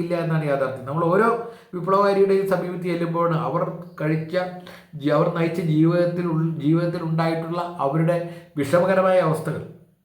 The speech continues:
ആ പോരാട്ടത്തിൻ്റെ ശക്തി, ഇതെല്ലാം നമുക്ക് മനസ്സിലാക്കാൻ കഴിയുക അവരുടെ ജീവിതം നമ്മൾ കൃത്യമായി അനുസ്മരിക്കുമ്പോഴാണ്. അതുകൊണ്ട് തന്നെ തീർച്ചയായിട്ടും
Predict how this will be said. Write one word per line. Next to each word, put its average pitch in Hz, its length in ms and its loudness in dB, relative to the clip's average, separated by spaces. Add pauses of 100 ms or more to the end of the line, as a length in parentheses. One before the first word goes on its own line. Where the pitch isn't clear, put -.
(560)
ആ 143 40 2 (120)
പോരാട്ടത്തിൻ്റെ 160 720 2
ശക്തി, - 260 -10 (460)
ഇതെല്ലാം 160 340 2
നമുക്ക് 151 240 -4
മനസ്സിലാക്കാൻ 156 520 -2
കഴിയുക 135 300 0 (460)
അവരുടെ 139 280 2 (220)
ജീവിതം 143 320 0
നമ്മൾ 135 220 -6
കൃത്യമായി 135 420 -6
അനുസ്മരിക്കുമ്പോഴാണ്. 117 640 -6 (260)
അതുകൊണ്ട് 233 320 6
തന്നെ 233 240 0
തീർച്ചയായിട്ടും 202 720 2